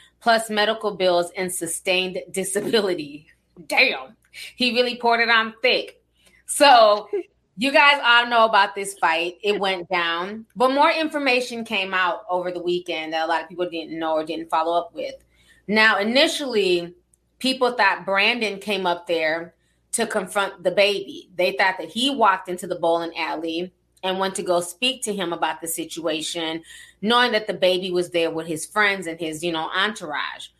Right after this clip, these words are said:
Well, what actually happened is that Brandon was the one who was at the bowling alley. And he had been at the bowling alley for several hours before DaBaby and them even got there.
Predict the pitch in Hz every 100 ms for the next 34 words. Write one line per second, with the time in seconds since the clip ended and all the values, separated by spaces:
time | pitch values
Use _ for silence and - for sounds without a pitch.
0 | _ _ 180 196 247 269 262 262 - 233
1 | 208 240 247 220 190 180 170 165 170 170
2 | 196 240 302 277 233 190 185 180 175 170
3 | 185 175 156 156 - 156 151 151 147 101
4 | - - _ _ _ _ _ _ - 202
5 | 247 262 240 226 208 208 175 202 240 233
6 | 196 185 185 180 175 175 202 190 175 -
7 | 190 226 208 175 175 185 175 175 151 185
8 | 208 196 180 180 170 160 156 190 220 -
9 | 139 -